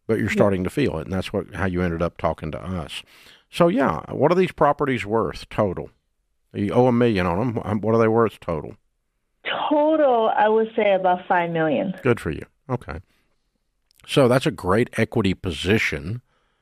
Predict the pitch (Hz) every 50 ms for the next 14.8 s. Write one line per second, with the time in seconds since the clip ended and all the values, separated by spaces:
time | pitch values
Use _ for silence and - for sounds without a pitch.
0 | _ _ _ _ _ _ _ - 92 95 95 90 - - 98 101 104 101 104 90
1 | - - - 95 90 87 85 90 90 87 82 80 - _ - - - - 117 107
2 | 98 - - 90 - - - 90 85 - _ _ _ _ _ _ _ _ _ _
3 | - 101 98 95 95 85 76 69 85 85 85 87 82 78 73 69 73 73 - -
4 | - 95 92 92 90 90 90 90 - - 92 - - - - 95 82 76 76 73
5 | - 73 67 - 87 110 - _ _ _ _ _ _ _ _ _ _ - 90 92
6 | 98 76 - - 92 85 - - - 92 85 82 69 - - _ _ _ _ -
7 | 139 127 107 - - - 71 78 104 147 123 - - - - - - - 104 73
8 | 73 76 - - 117 123 110 - - - - - 104 110 107 120 127 110 90 82
9 | 78 78 78 80 92 104 107 92 80 76 76 87 104 87 78 78 78 - 120 107
10 | - 156 170 175 143 82 85 85 - - 64 - - _ _ _ _ _ _ -
11 | - - _ _ _ - - 139 123 85 - _ _ _ _ - 120 120 110 127
12 | 185 202 180 - 110 110 123 117 - - 117 107 - - 101 110 139 170 151 127
13 | 123 127 123 120 - - 120 104 - - - 120 131 131 120 120 113 - - -
14 | 113 107 - 90 104 107 117 110 107 95 82 82 87 101 98